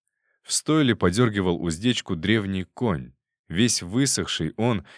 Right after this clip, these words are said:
в отличие от своих собратьев, ставших уже скелетами,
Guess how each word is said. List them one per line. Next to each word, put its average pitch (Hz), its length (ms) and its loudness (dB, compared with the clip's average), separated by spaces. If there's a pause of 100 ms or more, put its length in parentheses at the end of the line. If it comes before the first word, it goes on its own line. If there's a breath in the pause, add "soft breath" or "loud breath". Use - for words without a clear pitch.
(120 loud breath)
в 85 100 -4
отличие 92 380 -2
от 78 60 -2
своих 92 260 -2
собратьев, 87 640 -2
ставших - 480 -4
уже 78 340 -2 (180 soft breath)
скелетами, 98 760 0